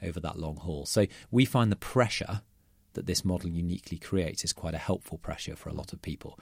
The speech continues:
Speaker 2: It doesn't, it's not to say it's easy. In one sense, I would say this is the harder way of training,
Speaker 1: Mm.
Speaker 2: uh, within the Church of England. It's certainly the most full on, I think, in terms of time. Um, but I think it's probably something that it, we think shapes people healthily for that long haul.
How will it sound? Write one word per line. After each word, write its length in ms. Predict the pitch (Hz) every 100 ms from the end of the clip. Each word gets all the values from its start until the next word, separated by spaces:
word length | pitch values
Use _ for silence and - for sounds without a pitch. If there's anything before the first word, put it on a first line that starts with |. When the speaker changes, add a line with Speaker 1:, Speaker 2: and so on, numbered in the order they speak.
| -
Speaker 2:
It 40 |
doesn't, 280 | - 127 123 -
it's 120 | 104
not 160 | 123
to 60 | 120
say 160 | - 92
it's 120 | -
easy. 420 | 127 151 90 143 - _ _ _ -
In 60 | 98
one 140 | 110
sense, 240 | 101 92 98
I 40 |
would 120 | 90
say 140 | - 92
this 160 | 85
is 60 | 90
the 100 | 90
harder 340 | - 98 98
way 140 | 76 76
of 80 | -
training, 360 | 78 71 80
Speaker 1:
Mm. 200 | 113 101 78 - _ _ -
Speaker 2:
uh, 140 | 78
within 200 | 80 78
the 60 | 78
Church 260 | - -
of 60 | -
England. 240 | 73 85
It's 100 | 90
certainly 260 | - 92 80
the 60 | 80
most 200 | 80 -
full 220 | - 85
on, 140 | 87
I 60 | 69
think, 280 | - 73 78
in 60 |
terms 220 | 76 80
of 80 | 76
time. 360 | - 104 71 113 - - - - -
Um, 400 | 85 82 82 85
but 100 | 95
I 120 | 92
think 280 | 90 - 90
it's 100 | -
probably 280 | - 98 90
something 360 | - 90 82 82
that 100 | - - -
it, 240 | 95 -
we 280 | 87 87 90
think 320 | - 85 82
shapes 480 | - - 92 90 -
people 460 | - 85 80 76 - - - -
healthily 580 | - 78 - 76 76 - - - - -
for 140 | - 80
that 180 | 73
long 200 | 71 73
haul. 320 | 76 82 76